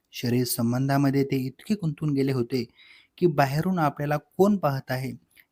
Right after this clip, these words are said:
याचीही त्यांना कल्पना आली नाही. तर या दोघांना त्या अवस्थेत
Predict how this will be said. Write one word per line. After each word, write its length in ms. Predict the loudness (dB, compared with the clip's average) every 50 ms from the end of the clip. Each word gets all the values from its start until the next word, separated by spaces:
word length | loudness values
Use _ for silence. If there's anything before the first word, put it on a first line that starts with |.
| _ -2
याचीही 460 | 0 0 0 0 -2 -2 0 0 0
त्यांना 320 | 0 0 -2 -2 -2 -4 -6 -4 -2
कल्पना 360 | 0 0 0 0 0 -2 -2
आली 160 | -2 -4 -6
नाही. 200 | -8 -8 -10 -12 -16 _ _ _ _ _ _ _ _ _ _ _ _ 0
तर 80 | 4 6
या 140 | 6 6
दोघांना 560 | 6 6 4 4 4 4 2 4 4 4 2 2
त्या 260 | -2 -2 -2 -2 -2
अवस्थेत 420 | 0 -2 -4 -4 -6 -6 -8 -8